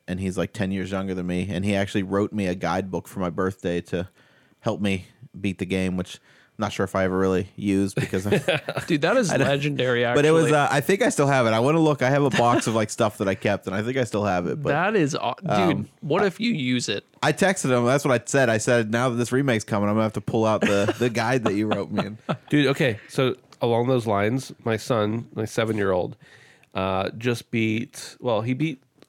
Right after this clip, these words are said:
Speaker 2: uh, uh, he's beaten a lot of Mario games recently. But when he was,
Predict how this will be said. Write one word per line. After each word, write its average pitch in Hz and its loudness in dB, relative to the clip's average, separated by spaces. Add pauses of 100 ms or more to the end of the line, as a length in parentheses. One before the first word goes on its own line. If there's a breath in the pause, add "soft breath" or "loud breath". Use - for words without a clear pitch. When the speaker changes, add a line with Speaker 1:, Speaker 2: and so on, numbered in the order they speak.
(180)
Speaker 2:
uh, 117 -2
uh, 113 -4
he's 120 0
beaten 123 0
a 113 2
lot 107 2
of 107 0
Mario 98 2
games 92 -6
recently. - -6 (440 soft breath)
But 104 0
when 110 0
he 127 -2
was, 123 -2